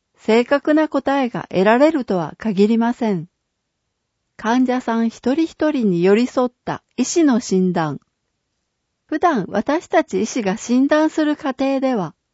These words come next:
患者さんの訴えの中で、診断に有用な情報とそうでない情報を見分けつつ、さらに訴えの中には含まれていなくても、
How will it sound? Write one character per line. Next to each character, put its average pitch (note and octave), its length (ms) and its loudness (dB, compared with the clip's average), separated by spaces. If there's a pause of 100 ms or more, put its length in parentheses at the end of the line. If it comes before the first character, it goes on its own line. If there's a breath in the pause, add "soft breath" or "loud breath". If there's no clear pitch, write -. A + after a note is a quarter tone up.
(160)
患 A3+ 240 0
者 D4+ 120 2
さ D4+ 200 0
ん C#4+ 100 4
の C#4+ 140 2
訴 D4+ 460 -2
え E4 40 0
の A#3+ 120 2
中 G3 340 -4
で、 D#3+ 180 -10 (280)
診 A#3+ 340 0
断 B3 280 4
に A#3 220 2
有 C4 300 2
用 C#4+ 240 0
な C4 180 0
情 B3 300 0
報 A#3+ 260 -4
と A3+ 280 -6 (120)
そ D#4 280 -2
う - 20 0
で B3 140 0
な G3 180 -2
い E3+ 80 -4
情 A3+ 280 0
報 C4+ 300 -2
を B3 100 0
見 G#3+ 200 2
分 B3+ 200 -2
け C4 140 -2
つ B3 220 -8
つ、 E3 200 -8 (300)
さ D4 160 -4
ら F4 160 2
に F#3+ 240 2
訴 C4+ 380 0
え F4 80 2
の D4+ 120 2
中 G3+ 300 -2
に F3+ 160 -2
は D#3 240 -8
含 G#3+ 340 -4
ま D#4 120 2
れ C#4 100 0
て F#3 160 -4
い F#3+ 100 0
な A#3+ 140 0
く - 120 -14
て F#3+ 140 -4
も、 E3 220 -6